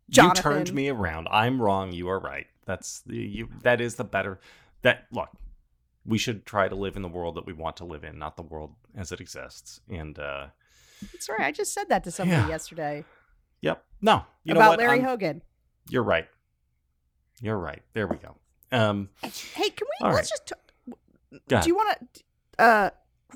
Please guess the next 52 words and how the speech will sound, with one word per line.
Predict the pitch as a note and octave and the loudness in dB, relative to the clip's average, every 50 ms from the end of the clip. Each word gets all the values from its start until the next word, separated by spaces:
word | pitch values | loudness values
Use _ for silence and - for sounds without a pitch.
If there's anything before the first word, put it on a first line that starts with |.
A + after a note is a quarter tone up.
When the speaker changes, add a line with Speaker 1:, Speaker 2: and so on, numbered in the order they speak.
| - _ - | -20 _ 0
Speaker 2:
well, | A#3+ A#3+ G3+ - - | 2 2 2 2 0
one, | A3+ A#3 C4 D4 D#4 D#4 C#4 - | -4 -2 0 0 0 0 0 2
I | - B3+ | 2 2
didn't | C4 B3+ | 4 2
know | B3 A3+ | 0 -2
if | G3+ - | -4 -4
you | G#3+ | -4
had | F#3+ F#3+ | -4 -4
anything | G3 G3 F#3 - F#3+ F3 E3+ - - | -4 -6 -8 -8 -8 -10 -10 -8 -4
other | - F3 E3 D#3+ D#3 - | -4 -4 -2 -4 -4 -4
on, | - - E3+ E3 - _ - | -6 -6 -6 -6 -10 _ -12
on | E3 D#3 | -10 -8
Fetterman | - - D#3 D3 D3+ D3+ D3 | -4 -4 -4 -2 -4 -6 -8
you | D3 D3 | -8 -8
wanted | D3 C#3+ G#2+ | -6 -4 -4
to | |
add, | B2 D#3 | -4 -4
but | F3 G3+ G3+ | -4 -6 -4
you, | C4 F4 F#4 - | -4 -6 -6 -4
you've | E4 A4 C#5 D#5 - G#5 G5 | -6 -8 -8 -6 -6 -4 -4
been | E4+ G3 | -4 0
dogging | - - F3+ F#3+ G#3 G3+ G3 F3+ | 4 8 8 10 8 8 4 0
my | F#3 D#3+ | -2 -2
boy | D#3 - D#3+ E3 D#3 D#3 | -2 -2 -2 -2 -2 -2
Hogan. | E3 D#3 D#3 D#3 C#3 C3 B2 A#2+ D#3+ - _ _ _ _ _ _ _ _ _ _ _ _ | -2 -2 -2 -4 -4 -6 -8 -10 -12 -16 _ _ _ _ _ _ _ _ _ _ _ _
Uh, | - G3 F#3+ F#3+ F#3 F3+ E3+ D#3+ D#3 D3+ - - - - - | 6 8 8 8 8 8 6 4 4 0 -2 -6 -12 -12 -8
I | - F#3+ | -6 -6
just | F#3+ - G3 F3+ - - _ _ - | -4 -4 -4 -6 -6 -8 _ _ 4
thought | F#3 E3 E3 | 6 6 6
of | D#3 C#3+ | 6 2
this. | D3+ C3+ C3 - - - - - _ | -2 -4 -4 -6 -8 -12 -14 -16 _
Uh, | - F3+ E3+ D#3 D3+ C#3 - | 0 4 4 4 4 2 0
you, | - G3+ - | -4 -10 -14
you, | - - - C4 B3+ | -14 -12 -10 -10 -10
what | A3+ A#3 E4+ G#4+ C5 | -8 -8 -4 0 0
is, | A4+ - - - C#4+ D4+ - - - - A3+ | 0 0 -2 -6 -14 -10 -10 -10 -10 -8 -4
'cause | - C4+ A#3 A3 | -4 -4 -4 -2
you, | B3 C#4 D4+ D4+ B3 | -2 0 0 0 -2
you | - B3+ C#4 B3 | -4 -6 -2 0
wrote | A#3 G#3+ G#3+ | 0 2 2
about | G3+ F3+ F3 D#3+ D#3 | 4 6 6 6 6
his | F3+ D#3 C#3+ C3 - | 4 -2 -6 -6 -8
speech. | - - - F3+ F3 D#3+ D3+ - - | -10 -10 -6 -2 -2 -2 -2 -2 -6
Sometimes | - C#4 D4+ D#4 C#4 | -6 -6 -6 -4 -4
I | B3+ | -4
go | G#3+ F3+ | -2 -2
back | D3+ D3 D3+ - | -2 -2 -2 -4
and | E3+ D#3 | -6 -10
read | D3 C#3 | -10 -10
your | E3 - C#3 | -10 -12 -12
newsletters | C#3 - C#3+ C#3 - C#3+ - - | -10 -10 -10 -10 -10 -12 -12 -12
later. | D3 D3 C#3+ D3+ - | -10 -10 -10 -10 -12